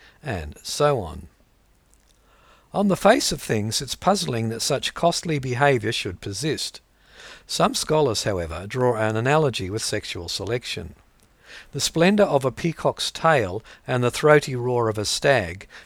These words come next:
really do show which males are fittest, and thus help females choose. Similarly, signs of religious commitment that are hard to fake provide a costly and reliable signal to others in a group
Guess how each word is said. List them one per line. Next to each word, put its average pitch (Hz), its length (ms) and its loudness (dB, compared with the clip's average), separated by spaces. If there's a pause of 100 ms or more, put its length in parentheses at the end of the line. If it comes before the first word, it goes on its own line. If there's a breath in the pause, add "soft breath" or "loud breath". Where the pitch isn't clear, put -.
really 147 380 6
do 160 240 2
show 113 320 2
which 113 260 -2
males 107 380 2
are 95 140 -2
fittest, - 560 -6 (320 soft breath)
and 123 180 -2
thus 135 280 4
help 143 220 2
females 104 600 -2
choose. 104 680 -6 (720 soft breath)
Similarly, 156 680 2 (180 soft breath)
signs 160 500 2
of 135 120 0
religious 135 460 0
commitment 123 680 -6
that 123 160 2
are 120 100 6
hard 117 340 2
to 107 80 -8
fake - 560 0 (380 loud breath)
provide 135 420 4
a 123 60 0
costly 110 720 -4 (240 loud breath)
and 131 180 0
reliable 120 540 4
signal 139 420 -4
to 113 200 -4
others 123 320 0
in 113 100 -2
a 101 80 -2
group 123 420 0